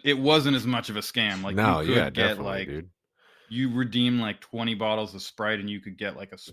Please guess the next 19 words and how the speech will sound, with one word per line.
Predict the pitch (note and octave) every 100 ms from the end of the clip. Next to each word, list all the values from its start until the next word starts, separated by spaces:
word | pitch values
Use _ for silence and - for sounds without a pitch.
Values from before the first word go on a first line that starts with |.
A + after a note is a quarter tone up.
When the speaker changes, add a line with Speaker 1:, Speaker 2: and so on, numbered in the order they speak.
| -
Speaker 2:
They | C#3
were | C#3+
Speaker 1:
Sprite, | C3+
Speaker 2:
still | - E3
Speaker 1:
like, | D3+
Speaker 2:
giving | D3 D3
out | D3 C#3+
Speaker 1:
snapback. |
Speaker 2:
those | D3 C3
probably, | - D3 C#3 C3+ - _
that | A2+ C#3
was | C3
when | A#2+ C3
they | C3
were |
actually | C3 B2 C#3
doing | B2 B2+ A#2
the | G2+ E2
public | - A2 G#2+ G2